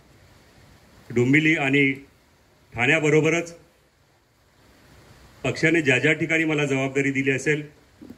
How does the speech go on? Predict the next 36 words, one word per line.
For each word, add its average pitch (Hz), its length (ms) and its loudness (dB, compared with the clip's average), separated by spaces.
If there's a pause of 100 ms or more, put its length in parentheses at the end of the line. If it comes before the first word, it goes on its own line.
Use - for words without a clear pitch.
(960)
गोव्याच्या 131 340 0
निवडणुकीत 139 480 0
जबाबदारी 139 420 0
असेल, 143 380 -2 (460)
नाशिकची 120 480 -4
जबाबदारी 139 400 2
असेल, 139 300 -2
त्या 127 100 -2
ठिकाणी 147 380 -4
मी 160 140 -6
प्रामाणिकपणे 143 580 -4
काम 123 220 -2
करण्याचा 120 360 -2
त्या 123 100 -4
ठिकाणी 120 260 -4
प्रयत्न 107 380 -2
केलेला 85 260 -10
आहे. - 100 -14 (1040)
अयोध्या 143 340 4
दौऱ्यामध्ये 156 480 2
सुद्धा 151 200 -6
जे 151 120 -4
काही 156 140 -4
दोन 139 180 0
तीन 160 160 -4
दौरे 147 240 2
झाले, 147 300 2
त्या - 480 -14
दौऱ्यामध्ये 147 500 -2
सुद्धा 151 220 -2
मला 147 240 2
जी 165 160 -2
काही 208 200 2
जबाबदारी 160 380 0
दिली 139 200 -2
होती, 156 420 -4